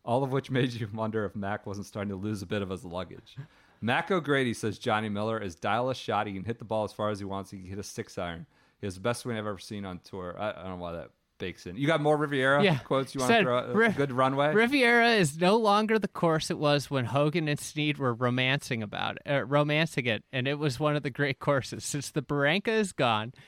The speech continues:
Speaker 2: and the trees were neglected for years, and they have about, and they have about five thousand members, it's like a cheap public course." That's where it, that
Speaker 1: Um,
Speaker 2: it goes. "Riviera was once great,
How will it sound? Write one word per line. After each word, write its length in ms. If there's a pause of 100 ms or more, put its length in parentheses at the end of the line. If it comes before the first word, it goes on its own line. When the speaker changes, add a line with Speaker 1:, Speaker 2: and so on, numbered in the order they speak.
(200)
Speaker 2:
and 140
the 60
trees 420
were 100
neglected 600
for 160
years, 520
and 200
they 440 (240)
have 300 (160)
about, 340
and 300
they 140
have 260
about 320 (140)
five 320
thousand 420
members, 520 (280)
it's 300
like 200
a 80
cheap 360 (160)
public 400
course." 540 (1400)
That's 280
where 220
it, 220
that 180
Speaker 1:
Um, 80
Speaker 2:
it 120
goes. 380
"Riviera 560
was 300
once 300
great, 360